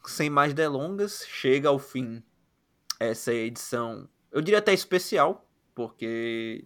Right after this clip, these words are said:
temos surpresas pro episódio dez. Essa edição especial com Goiás e Cuiabá, de prévias do Brasileirão.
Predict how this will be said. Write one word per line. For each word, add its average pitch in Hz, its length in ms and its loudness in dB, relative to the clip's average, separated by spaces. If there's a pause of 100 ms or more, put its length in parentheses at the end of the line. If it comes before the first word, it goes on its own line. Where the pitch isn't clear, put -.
temos - 640 -8 (180)
surpresas 151 680 -2
pro 120 180 -6
episódio 113 540 -8 (120)
dez. 117 600 -8 (680)
Essa 135 220 -6
edição 139 200 -4
especial 143 600 -2
com 131 260 -6
Goiás 123 460 2
e 151 60 -6
Cuiabá, 143 540 0 (140)
de 127 140 -8
prévias 131 580 -2
do 123 160 -6
Brasileirão. 117 640 -4